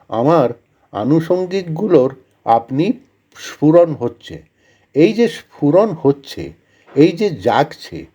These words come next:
এই যে ব্যথা, বেদনা, রোগ, শোক, এগুলো আলাদা নয়, প্রস্ফুটিত হওয়ার মুখে আপনি হয়ে যাচ্ছে। আমাদের চলার পথে রোগ, শোক,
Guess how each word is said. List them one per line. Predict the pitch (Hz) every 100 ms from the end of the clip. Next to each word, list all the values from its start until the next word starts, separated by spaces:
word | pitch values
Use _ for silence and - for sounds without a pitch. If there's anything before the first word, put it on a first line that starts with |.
| _ _ _ -
এই | 151
যে | 165 180
ব্যথা, | 135 117 113 - 104 80 98
বেদনা, | 127 127 135 98 78 _ 104
রোগ, | 127 147 135 -
শোক, | - - 139 101 - _ _ _ _
এগুলো | 156 151 165 240 -
আলাদা | 113 117 131 107 87
নয়, | - - _ _ _ _ _
প্রস্ফুটিত | 156 165 - - 208 226 214
হওয়ার | 175 - 139 160 180
মুখে | 180 160 143 117 - _ _
আপনি | 101 110 - 131 185
হয়ে | 143 139 127
যাচ্ছে। | 98 85 - 80 _ _ _ _ _ -
আমাদের | 127 170 196 208
চলার | 160 143 123 135 180
পথে | 214 156 - 117 101 - _ _ -
রোগ, | 113 131 156 170 - -
শোক, | 151 165 160